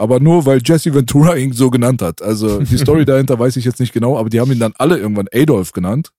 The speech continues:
Speaker 1: Das wurde dann tatsächlich sein Spitzname und das ist halt so ein
Speaker 2: Mm.
Speaker 1: ehemaliger Militär und sah auch nicht so besonders, da merkt man auch den Unterschied zwischen Realität und Fiktion halt, ne? Gary Adolf, äh, Goldman,
Speaker 2: Mhm.
Speaker 1: der sah halt aus wie ein Lauch. Also der war jetzt nicht
Speaker 2: Mhm.
Speaker 1: besonders muskulös, der hatte halt seinen Schnurrbart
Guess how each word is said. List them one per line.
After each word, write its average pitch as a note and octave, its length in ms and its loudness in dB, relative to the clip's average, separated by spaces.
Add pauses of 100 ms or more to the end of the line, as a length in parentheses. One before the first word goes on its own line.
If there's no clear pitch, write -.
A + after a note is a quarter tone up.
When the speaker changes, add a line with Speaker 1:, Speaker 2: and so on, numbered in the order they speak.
Speaker 1:
Das - 260 -10
wurde A2+ 200 -2
dann A2 180 -2
tatsächlich A#2 440 -4
sein G#2+ 180 -2
Spitzname A#2 640 -4
und G2+ 240 -4 (440)
das A2 120 -6
ist B2+ 80 -4
halt C3 160 2
so C3+ 60 2
ein B2 80 0
Speaker 2:
Mm. - 20 -8
Speaker 1:
ehemaliger B2 500 0
Militär A#2+ 640 0
und G2+ 320 -4
sah A2 120 -4
auch B2+ 160 0
nicht B2 100 2
so C3+ 80 0
besonders, A#2 440 -2 (580)
da B2 180 0
merkt D3 220 0
man D#3 80 2
auch A#2 140 -2
den B2 180 -2
Unterschied C3+ 420 -2
zwischen B2+ 240 -2
Realität A#2 480 0
und A2 100 -2
Fiktion A#2+ 460 -2
halt, F2 160 -6
ne? A#2 220 -2
Gary C3+ 420 2
Adolf, C3+ 560 0
äh, A2+ 160 -4
Goldman, B2 480 0
Speaker 2:
Mhm. C3 60 -2
Speaker 1:
der A#2 80 0
sah A2 160 -4
halt A#2 240 -6
aus A2+ 240 -4
wie G#2+ 80 -4
ein G2 80 -2
Lauch. A2+ 280 -2 (140)
Also F#2 300 -8
der F2 180 -10
war G2 100 -4
jetzt F#2+ 140 -8
nicht G#2 120 -6
Speaker 2:
Mhm. G2+ 40 -8
Speaker 1:
besonders G#2 320 -2
muskulös, B2+ 520 0
der B2 100 -2
hatte G#2+ 120 -6
halt G#2 120 -4
seinen A2+ 140 -2
Schnurrbart C#3 580 0